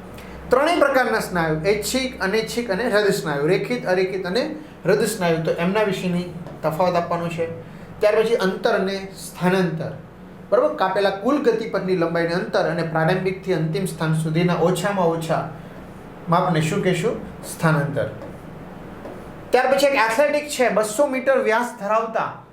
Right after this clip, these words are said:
વર્તુળાકાર પથ પર ચાલીસ સેકન્ડમાં એક ચક્કર પૂરું કરે છે, તો બે મિનિટ વીસ સેકન્ડ બાદ તમે એ કેટલું અંતર કાપશે, એનું સ્થાનાંતર કેટલું થશે?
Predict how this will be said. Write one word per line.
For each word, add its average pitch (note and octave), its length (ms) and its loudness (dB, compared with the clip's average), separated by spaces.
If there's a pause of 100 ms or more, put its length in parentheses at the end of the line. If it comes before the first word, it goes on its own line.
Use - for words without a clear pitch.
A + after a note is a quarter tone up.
(340)
વર્તુળાકાર B3+ 720 0
પથ A3+ 220 -4
પર A#3+ 120 -2
ચાલીસ - 400 0
સેકન્ડમાં B3 460 -2
એક A#3+ 100 -6
ચક્કર A3 280 -4
પૂરું G#3 240 -4
કરે A3+ 120 2
છે, - 240 0
તો G3+ 60 -4
બે G#3+ 280 0
મિનિટ A3 300 -4
વીસ F#3+ 240 -2
સેકન્ડ G3+ 280 -4
બાદ G3+ 200 4 (540)
તમે G3+ 140 0
એ G3+ 120 -4
કેટલું A#3 360 2
અંતર A#3+ 280 2
કાપશે, G3+ 340 -2
એનું G#3 120 -2
સ્થાનાંતર G#3 460 0
કેટલું C4+ 340 0
થશે? E3 320 0